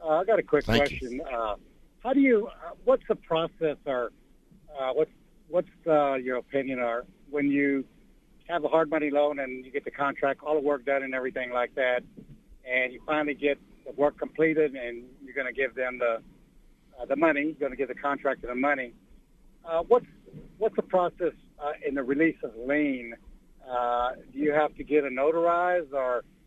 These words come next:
Speaker 1: or is there, is there a
Speaker 2: Well,
Speaker 1: form
Speaker 2: they
Speaker 1: that you
Speaker 2: won't have put a lien against you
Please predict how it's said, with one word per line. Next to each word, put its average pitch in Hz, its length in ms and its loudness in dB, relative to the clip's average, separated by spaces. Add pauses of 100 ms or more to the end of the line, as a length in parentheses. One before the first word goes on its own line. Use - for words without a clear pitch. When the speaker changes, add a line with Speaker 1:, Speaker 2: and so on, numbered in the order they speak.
(220)
Speaker 1:
or 123 80 -16
is 110 80 -14
there, 139 340 -2
is 107 80 -8
there 135 140 4
a 120 40 4
Speaker 2:
Well, 123 240 8
Speaker 1:
form 143 100 8
Speaker 2:
they 120 100 12
Speaker 1:
that 139 120 0
you - 40 0
Speaker 2:
won't 170 300 6
have 131 280 4
put 131 240 6
a 101 60 8
lien 120 500 4
against 90 540 0
you 80 300 -4